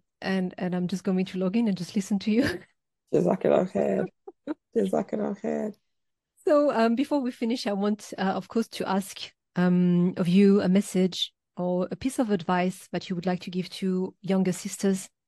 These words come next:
Speaker 1: who are listening to this now, maybe younger, but maybe not so young, like myself.
Speaker 2: Yeah.
Speaker 1: I mean, I'm befin-, benefiting every word that you're saying, and I'm not, I'm not that
Speaker 2: Alhamdulillah.
Speaker 1: young. <laughs>
Speaker 2: Alhamdulillah. And with age comes wisdom. So alhamdulillah.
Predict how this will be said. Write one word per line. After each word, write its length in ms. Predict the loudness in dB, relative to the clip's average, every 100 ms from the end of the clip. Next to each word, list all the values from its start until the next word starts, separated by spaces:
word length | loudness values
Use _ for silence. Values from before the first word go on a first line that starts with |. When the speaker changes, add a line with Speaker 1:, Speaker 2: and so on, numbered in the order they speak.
| _
Speaker 1:
who 120 | 0 2
are 20 |
listening 380 | 2 0 -2 -2
to 120 | -4
this 200 | -4 -4
now, 200 | -2 0
maybe 340 | 2 2 0 -4 -18 -4
younger, 380 | 4 6 6 6
but 200 | 6 4
maybe 200 | 4 4
not 200 | 2 2
so 120 | 0
young, 240 | 0 0 -4 _ _ -2
like 180 | 0
myself. 400 | 4 2 2 0 -2
Speaker 2:
Yeah. 80 | -4
Speaker 1:
I 20 |
mean, 140 | -4
I'm 120 | -4 -4
befin-, 280 | -4 -4 0
benefiting 540 | 4 4 4 2 0 2
every 220 | 4 4
word 360 | 4 2 -2
that 160 | -6 -4
you're 80 | -4
saying, 400 | -2 -2 -4 -6 0
and 140 | 2
I'm 140 | 4 2
not, 200 | 2 2
I'm 140 | 2
not 140 | 4 4
that 220 | 2 0
Speaker 2:
Alhamdulillah. 280 | 0 0 0 -8 _ _ -20 _
Speaker 1:
young. 80 | -10 -8 -16 -16
<laughs> 120 | 0
Speaker 2:
Alhamdulillah. 760 | 2 4 6 6 6 4 0 -4 _ _ _
And 180 | 2 6
with 160 | 4 6
age 240 | 6 6 4
comes 240 | -2 0
wisdom. 520 | 2 0 2 0 0 -2
So 120 | 0
alhamdulillah. 880 | 0 0 -4 0 -2 0 -2 -4